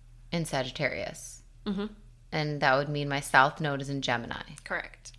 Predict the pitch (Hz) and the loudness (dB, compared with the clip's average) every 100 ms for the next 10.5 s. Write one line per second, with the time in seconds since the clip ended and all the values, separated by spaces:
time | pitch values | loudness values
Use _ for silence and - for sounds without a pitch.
0 | - 147 - - - - - 143 131 - | -10 -6 -6 -8 -14 -14 -8 -2 0 -2
1 | - 156 160 160 165 156 139 139 127 - | 4 8 8 6 2 2 6 6 6 4
2 | - 143 135 123 127 117 123 - - - | -4 -4 -2 0 2 0 0 -4 -6 -8
3 | - - - 190 170 151 170 170 202 214 | -16 -18 -8 -6 -6 4 4 6 4 6
4 | 175 156 131 117 143 143 135 135 139 - | 8 10 10 6 0 0 2 0 -2 0
5 | 123 131 135 135 147 - 135 - - - | 0 2 0 0 -4 2 2 2 -4 -8
6 | - - - - - - - - - - | -6 -4 -4 -4 -8 -10 -12 -14 -20 -20
7 | - - - - - - - 151 143 - | -20 -20 -20 -20 -20 -12 8 8 8 4
8 | - - 151 170 190 147 - 92 - 90 | 0 -2 10 12 12 12 6 0 -2 -2
9 | - - - - 139 156 156 156 139 143 | -4 -6 2 6 6 4 -2 -2 0 0
10 | 143 - 147 139 - | -2 0 2 0 -4